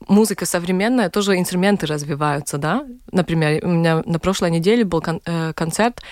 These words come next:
с контрабасным кларинетом. Это самый низкий кла-, кларинет.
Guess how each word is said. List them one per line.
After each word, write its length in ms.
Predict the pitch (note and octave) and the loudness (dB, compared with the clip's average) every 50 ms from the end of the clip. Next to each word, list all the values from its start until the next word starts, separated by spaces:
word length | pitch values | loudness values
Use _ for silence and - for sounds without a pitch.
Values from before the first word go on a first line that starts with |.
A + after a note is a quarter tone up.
| - - | -20 -14
с 300 | - - - - - - - - - - - _ - _ _ _ _ - - - - - - - - - | -10 -8 -6 -6 -6 -8 -10 -16 -20 -20 -20 _ -20 _ _ _ _ -20 -20 -20 -20 -20 -20 -20 -14 -6
контрабасным 840 | - - E3+ E3+ E3 - F3 D#3+ E3+ F#3 G3 - - - G#3+ G#3 F#3+ | 0 0 2 2 2 2 2 2 2 2 0 0 2 2 2 2 2
кларинетом. 760 | F#3+ F#3 G3 F#3 F#3+ F#3+ F#3+ F#3 F3+ E3+ D3+ - - C#3+ E3 - _ - | 0 0 0 2 2 2 4 4 2 0 -2 -4 -8 -10 -10 -10 _ -10
Это 160 | - - - | -8 -4 -4
самый 380 | D#3 - - E3+ E3+ D#3+ D#3+ D#3+ | -4 -2 0 0 0 2 2 2
низкий 320 | E3 E3+ - - - D#3 | 0 0 -2 -4 -6 -6
кла-, 220 | - - - D3+ - | -6 -4 -4 -4 -4
кларинет. 500 | - - F3 D#3+ D#3 D#3 D#3 D3+ - - | 0 2 2 4 4 4 2 2 0 -4